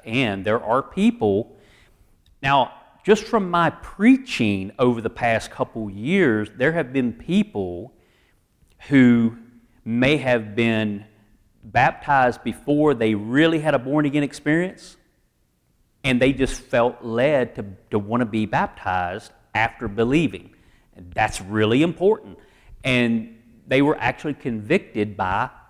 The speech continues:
things that I preached. And I really wasn't concentrating on, on the baptism, but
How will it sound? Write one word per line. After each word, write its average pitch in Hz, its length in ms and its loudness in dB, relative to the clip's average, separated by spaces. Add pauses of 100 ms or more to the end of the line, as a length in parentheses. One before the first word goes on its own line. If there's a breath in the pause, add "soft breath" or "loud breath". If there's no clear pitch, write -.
(440)
things 117 320 0
that 107 120 -2
I 107 80 0
preached. - 640 -2 (880)
And 117 100 0
I 120 40 4
really 143 280 4
wasn't 139 320 0
concentrating 139 720 0
on, 113 320 0
on 113 200 -2
the 101 60 -10
baptism, 113 760 -2 (800 soft breath)
but 110 500 2